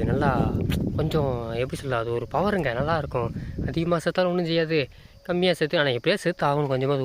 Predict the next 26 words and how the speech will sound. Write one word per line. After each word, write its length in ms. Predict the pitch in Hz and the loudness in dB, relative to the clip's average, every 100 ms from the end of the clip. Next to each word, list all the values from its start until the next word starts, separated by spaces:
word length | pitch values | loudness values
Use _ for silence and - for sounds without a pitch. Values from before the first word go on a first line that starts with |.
| 123 | -4
உப்பு. 200 | - 147 143 - - - - | -2 -2 -2 -10 -20 -18 -4
முக்கால்வாசி 340 | - 151 - | 0 0 0
இந்த 120 | 180 135 | 0 2
அடர் 180 | 127 165 | 2 0
தீவனம் 260 | 170 165 139 | 0 2 0
மக்காச்சோளத்துக்குள்ள 580 | 127 170 160 151 151 156 | 0 0 0 0 0 2
கலந்து 200 | 151 - | 4 2
கொடுத்தா 220 | - - 240 - - - - - | 2 0 0 0 -2 -2 -2 2
சிமிக்கின்னுவாங்க, 600 | 269 247 233 175 147 185 - | 4 4 4 4 2 0 -2
கொஞ்சம் 240 | 254 240 196 | 0 2 2
தள்ளி 160 | 208 185 | 2 2
கொடுக்கும் 280 | 170 160 147 | 2 2 0
அந்த 120 | 139 135 | 0 -2
இதுக்கு. 180 | 135 151 359 508 | -4 -8 -4 0
வருங்க, 220 | 262 226 | 2 4
நெத்து 220 | 233 - 339 | 2 4 2
கிடக்கு, 280 | 302 208 294 - - - - - - | 2 2 -2 -2 -6 -14 -16 -8 0
அது 120 | 254 247 | 2 4
நாட்டுக்கருள் 500 | 247 262 262 240 226 | 4 4 4 6 6
நெத்து. 220 | 208 - 240 - - - - - - 233 | 4 2 0 0 -16 -20 -16 -14 -6 -2
இந்த 180 | 262 302 262 | 2 4 4
மாசம், 300 | 269 277 269 - - - - 240 | 2 2 0 -2 -20 -20 -2 2
அதிகமா 300 | 277 254 214 | 4 4 2
ஆவணி 160 | 233 240 226 | 4 2 2
மாசம்லாம் 280 | 226 226 | 0 -2
கிடைக்காது. 420 | 202 226 233 208 | -2 -2 0 0